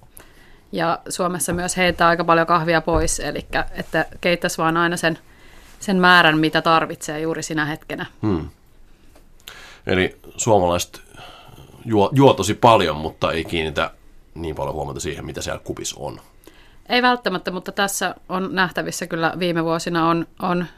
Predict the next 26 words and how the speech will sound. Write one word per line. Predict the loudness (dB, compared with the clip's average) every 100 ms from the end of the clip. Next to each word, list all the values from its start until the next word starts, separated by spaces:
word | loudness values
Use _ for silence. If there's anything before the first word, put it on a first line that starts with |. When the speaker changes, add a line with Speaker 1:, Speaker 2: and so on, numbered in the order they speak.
| -20 -18 -4
Speaker 1:
ollut, | 0 0 -4 -10 -20 -20 -20 -20 -20 -20 -20 -14 -2
ollut | -2 -2 -4
nähtävissä | -4 -4 -6 -4
muutos, | -2 -2 -4 -6
että | -10 -8 -8 -6
kyllä | -4 -2
Speaker 2:
Mm. |
Speaker 1:
siihen | -2 0 2
laatuun | 2 2 -2 -4
koko | -6 -6
ajan | -4 -2
enemmän | 0 0 0 0
ja | 0
enemmän | 0 0 0
panostetaan | 0 -2 -2 -6 -8 -6
ja | -6 -8 -14 -12 -10
Speaker 2:
Mm. | -10 -8
Speaker 1:
toivottavasti | -8 -6 -6 -8
myös | -6 -6 -6
si-, | -6
niihin | -4 -2 -2
kahvihetkiinkin | -2 -2 -4 -4 -6 -8 -6 -6
aletaan | -6 -6 -4 -6 -6
panostamaan | -8 -10 -8 -8 -8
enemmän. | -8 -8 -8 -12 -14 -4
Speaker 2:
Joo. | -2 -2